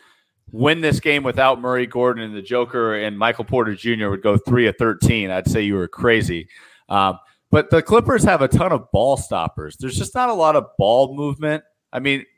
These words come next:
maybe once side to side, but it's pretty mediocre. And off the ball, there's not a lot of cutting. The only guy that, that really cuts off the ball is Russell Westbrook, who has obviously suffered playing time issues, and Terrence Mann. And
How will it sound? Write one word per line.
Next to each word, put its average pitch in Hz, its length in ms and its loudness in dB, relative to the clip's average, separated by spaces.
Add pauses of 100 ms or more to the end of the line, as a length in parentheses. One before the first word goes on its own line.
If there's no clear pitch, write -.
maybe 170 300 0
once 120 460 -2
side 131 260 0
to 123 100 -2
side, 123 400 2
but 107 140 -2
it's 110 140 -12
pretty - 260 -6
mediocre. 117 680 0
And 120 180 -2 (640)
off 170 260 2
the 139 80 -6
ball, 127 220 2
there's 123 160 -4
not 160 160 0
a 175 40 2
lot 160 180 2
of - 80 -4
cutting. 143 400 0 (140)
The 117 80 -4
only 160 160 -4
guy 170 160 2
that, 143 220 -4 (120)
that 127 240 0
really 143 220 -2
cuts 131 360 -2
off 123 280 -2
the 117 80 -8
ball 127 340 2
is 104 220 -6
Russell 123 280 -2
Westbrook, 120 460 0
who 104 240 -4
has 98 160 -8
obviously 113 420 0
suffered 113 400 -4
playing 117 300 -4
time 101 240 -2
issues, 95 480 -8 (300)
and 131 180 -2
Terrence 165 400 2
Mann. 143 380 2
And 113 340 0